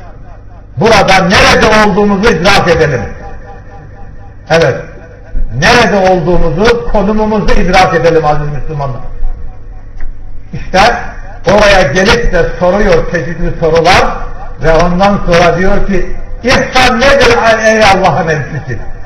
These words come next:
"İhsan en ta'budallaha keenneke terahu fe in lem tekun terahu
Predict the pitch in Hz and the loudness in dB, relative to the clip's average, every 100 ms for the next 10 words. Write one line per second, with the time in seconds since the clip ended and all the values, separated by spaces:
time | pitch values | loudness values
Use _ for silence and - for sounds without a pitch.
0 | - - - 175 131 - 196 214 175 165 | -10 -10 -2 -2 -2 0 2 2 0 -2
1 | 143 165 156 143 131 143 131 165 165 208 | -2 0 0 0 -2 0 2 2 4 2
2 | 214 - - - 208 196 226 214 190 165 | 2 2 2 0 0 2 2 2 0 0
3 | 165 - 156 160 170 147 139 220 254 254 | 0 0 0 2 4 2 2 2 0 0
4 | 220 190 - 240 247 196 - - - - | 0 2 0 2 2 -2 -2 -8 -2 2
5 | - - - - - - | 4 4 4 4 4 2